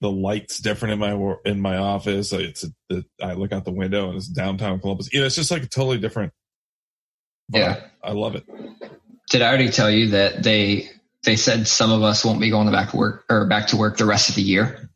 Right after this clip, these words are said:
Speaker 2: Did I tell you that?
Speaker 1: Crazy. No.
Speaker 2: Yeah. So some of the people in my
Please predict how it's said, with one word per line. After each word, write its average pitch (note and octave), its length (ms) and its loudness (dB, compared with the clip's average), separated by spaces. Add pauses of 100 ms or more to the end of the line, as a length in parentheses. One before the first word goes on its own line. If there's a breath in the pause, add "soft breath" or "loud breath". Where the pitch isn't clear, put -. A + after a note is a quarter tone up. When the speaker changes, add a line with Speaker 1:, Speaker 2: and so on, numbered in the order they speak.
(100)
Speaker 2:
Did - 60 2
I A2+ 40 2
tell G#2+ 140 2
you G#2 60 2
that? - 240 0
Speaker 1:
Crazy. F#2+ 380 -6 (360)
No. F2 300 -6 (340)
Speaker 2:
Yeah. G2+ 280 4
So A2 200 4
some B2+ 180 4
of A#2+ 60 4
the A2 80 4
people G#2+ 320 2
in G2+ 80 2
my G#2 340 4